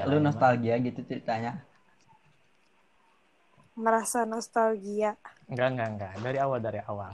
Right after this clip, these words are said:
Speaker 1: Aduh. Depan keripik. Sorry,
Speaker 2: Dari
Speaker 1: sorry.
Speaker 2: awal. Gimana ya? <laughs> Anjing, depan gua air hujan, anjay.
Speaker 1: Lu di luar rumah?
Speaker 2: Ngapain mau gua?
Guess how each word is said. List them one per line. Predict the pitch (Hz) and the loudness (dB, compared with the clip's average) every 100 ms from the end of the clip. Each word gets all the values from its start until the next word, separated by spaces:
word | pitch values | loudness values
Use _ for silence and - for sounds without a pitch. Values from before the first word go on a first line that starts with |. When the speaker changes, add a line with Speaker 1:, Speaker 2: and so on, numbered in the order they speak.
| - - | -14 -4
Speaker 1:
Aduh. | 139 139 - - - _ - - - - _ _ - _ - | 2 2 0 -10 -10 _ -12 -10 -10 -16 _ _ -20 _ -6
Depan | 131 147 151 | 4 4 6
keripik. | 151 151 - 220 - - _ - - _ | 6 6 8 6 4 -12 _ -20 -20 _
Sorry, | - 147 156 | 4 8 8
Speaker 2:
Dari | |
Speaker 1:
sorry. | 160 - - | 8 6 4
Speaker 2:
awal. | 349 - - _ _ _ _ _ - _ _ _ | 2 -6 -14 _ _ _ _ _ -20 _ _ _
Gimana | - 117 135 151 | -6 -4 -2 0
ya? | 127 - | -2 -4
<laughs> | - - - _ _ - - 440 - _ - 440 - 403 226 - - 175 151 151 170 - _ _ _ _ _ _ _ _ _ _ _ _ - - - _ | -8 -12 -16 _ _ -10 -8 -10 -10 _ -10 -6 0 2 2 -2 -16 -10 -6 -6 -6 -12 _ _ _ _ _ _ _ _ _ _ _ _ -20 -18 -20 _
Anjing, | - 135 | -10 -6
depan | 135 107 117 | -4 -4 -4
gua | 117 143 143 - _ | -2 -2 -2 -4 _
air | - 123 120 | 4 6 6
hujan, | 127 127 147 151 | 4 4 2 2
anjay. | 127 120 131 156 156 - _ _ - | -4 -4 -4 -6 -8 -14 _ _ -6
Speaker 1:
Lu | |
di | 196 | 6
luar | 214 196 | 10 10
rumah? | 147 117 139 156 | 8 6 2 0
Speaker 2:
Ngapain | 135 160 156 | -4 -6 -8
mau | 131 | -6
gua? | 120 120 | -6 -6